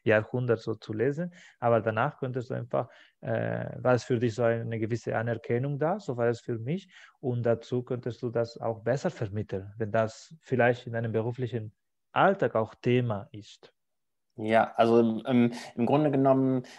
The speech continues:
Speaker 2: erschließen sich einem viele neue Felder. Natürlich ist es ein, ein, ein, ein, ein persönlicher Kampf, äh, den man, ähm, austrägt. Man will eine bestimmte Herausforderung meistern, ähm, und darüber hinaus, ja,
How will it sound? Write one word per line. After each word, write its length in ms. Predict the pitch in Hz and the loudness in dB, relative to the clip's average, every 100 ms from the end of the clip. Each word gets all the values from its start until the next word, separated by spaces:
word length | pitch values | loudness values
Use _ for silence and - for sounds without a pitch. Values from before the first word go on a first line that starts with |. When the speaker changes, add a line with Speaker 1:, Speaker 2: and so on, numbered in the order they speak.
| - | -8
Speaker 2:
erschließen 360 | - 139 135 131 | -2 0 2 0
sich 160 | 117 | 2
einem 180 | 117 120 | 2 2
viele 320 | 120 139 139 | 2 2 4
neue 320 | 110 101 101 101 | 4 4 2 2
Felder. 400 | 101 98 101 101 | 4 6 6 4
Natürlich 440 | 101 131 123 123 | 2 2 2 0
ist 140 | 123 | -6
es 100 | 123 | -2
ein, 440 | 87 110 110 107 - | 0 2 2 0 -2
ein, 340 | 107 104 113 | -2 -2 -4
ein, 380 | - 107 - - | -6 -6 -8 -8
ein, 180 | 110 - | -8 -6
ein 160 | 113 | -8
persönlicher 460 | - 110 156 214 - | -2 0 2 4 2
Kampf, 400 | - 156 165 - - - 131 | 6 4 4 -4 -16 -4 4
äh, 100 | 123 | 6
den 200 | 135 135 | 8 8
man, 480 | 127 131 127 123 - | 6 6 4 2 2
ähm, 200 | 123 120 | 2 4
austrägt. 600 | 110 127 127 - 127 - | 6 6 4 2 2 2
Man 100 | 110 | 2
will 60 | 113 | 4
eine 160 | 117 | 2
bestimmte 380 | 107 113 113 107 | 0 -2 -2 2
Herausforderung 840 | 101 107 156 - 135 131 123 117 | 6 8 6 4 4 6 4 2
meistern, 600 | 120 120 123 - 120 120 117 - - _ _ 117 | 2 2 2 2 2 2 -4 -16 -20 _ _ -4
ähm, 460 | 117 113 110 113 - - - | 0 0 0 -4 -14 -20 -2
und 380 | 123 113 - | 0 0 4
darüber 280 | 107 214 113 | 4 6 4
hinaus, 540 | 151 104 101 127 - 120 | 4 4 6 6 2 2
ja, 300 | 101 - | 2 2